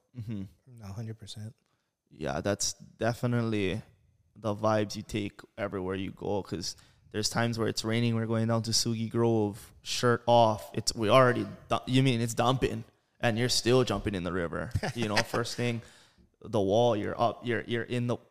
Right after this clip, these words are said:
Speaker 1: ice cold water, and then, you know, it's always, but yeah, I definitely will say, like, cruising with you and, like, like, going out,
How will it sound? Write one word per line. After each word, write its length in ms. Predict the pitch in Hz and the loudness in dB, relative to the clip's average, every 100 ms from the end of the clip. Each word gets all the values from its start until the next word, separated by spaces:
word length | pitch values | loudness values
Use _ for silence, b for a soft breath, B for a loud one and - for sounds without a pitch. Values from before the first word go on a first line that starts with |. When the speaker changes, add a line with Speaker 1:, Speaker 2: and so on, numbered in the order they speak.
| _ - | _ 0
Speaker 1:
ice 480 | 135 160 143 - - | 6 6 8 6 4
cold 640 | - 143 156 131 113 - | 4 6 6 4 -2 -10
water, 580 | 104 127 131 107 92 - _ - | -10 -8 -6 -8 -12 -16 _ -10
and 120 | 95 | -8
then, 220 | 95 95 - _ _ - | -6 -10 -16 _ _ -12
you 140 | 104 | -6
know, 240 | 90 107 131 _ _ _ - | -2 -2 -4 _ _ _ -14
it's 160 | - | 0
always, 400 | 131 127 107 - - _ _ _ _ _ _ 107 | 2 2 0 -6 -12 _ _ _ _ _ _ 0
but 80 | |
yeah, 240 | 101 82 87 - | 2 2 2 2
I 120 | 127 | 6
definitely 440 | 170 175 180 160 | 6 6 2 0
will 160 | 143 127 | 0 0
say, 220 | - 117 | 0 0
like, 240 | 113 104 - _ _ _ _ | -2 -4 -6 _ _ _ _
cruising 320 | - 139 135 | -2 -2 0
with 180 | 127 117 | -2 -2
you 220 | 127 123 | -2 -2
and, 140 | 113 104 | -4 -6
like, 220 | 90 107 _ _ _ | -6 -8 _ _ _
like, 180 | 104 104 | -10 -8
going 240 | 113 110 85 | -4 -2 4
out, 300 | 113 113 | 4 2